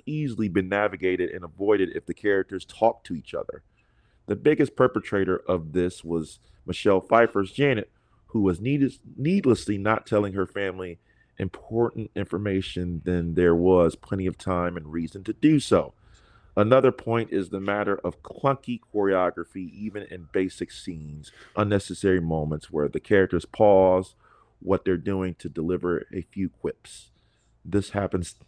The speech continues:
the most with Scott and Cassie. Obviously, the two are great together, but there were a few times when the two found themselves in the middle of a battlefield, taking off their helmets for no reason, throwing a joke or two, then jumping back in it. It's also been noted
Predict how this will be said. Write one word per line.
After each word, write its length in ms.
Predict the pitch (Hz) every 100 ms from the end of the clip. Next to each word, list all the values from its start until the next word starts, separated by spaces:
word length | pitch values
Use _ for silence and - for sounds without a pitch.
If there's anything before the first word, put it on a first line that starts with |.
| -
the 80 | 107
most 480 | 123 120 104 -
with 180 | - 76
Scott 360 | - - 80 -
and 140 | 80 104
Cassie. 540 | 123 120 101 80 52 _ _ _ _ _ -
Obviously, 460 | 120 120 117 127
the 100 | 98
two 220 | - 107
are 80 | 92
great 280 | 92 139 135
together, 480 | 110 110 104 101 98
but 280 | 80 87 - _ -
there 200 | 104 98
were 280 | 85 78
a 40 | 82
few 240 | - 101
times 440 | 95 104 95 98 95
when 140 | 85
the 60 | 78
two 220 | - 113
found 300 | - 98 82
themselves 440 | 85 - 90 85
in 80 | 87
the 80 | 82
middle 260 | 90 98 87
of 100 | 76
a 60 |
battlefield, 720 | 76 98 101 87 - 78 71 - _ _ _
taking 300 | - 110 107
off 180 | 98 95
their 160 | 104 90
helmets 380 | 95 87 82
for 160 | - 90
no 200 | 113 143
reason, 460 | 135 101 101 90 92
throwing 300 | 110 113 110 -
a 80 | 90
joke 340 | 73 101 -
or 80 | 85
two, 340 | - 80 76 - _ _
then 160 | 90 80
jumping 360 | 87 85 85
back 300 | 80 87 85 _
in 120 | 127
it. 200 | 98 - - _ _ _ _ -
It's 140 | -
also 280 | 110 110 110
been 220 | 98 98
noted 320 | 95 92 87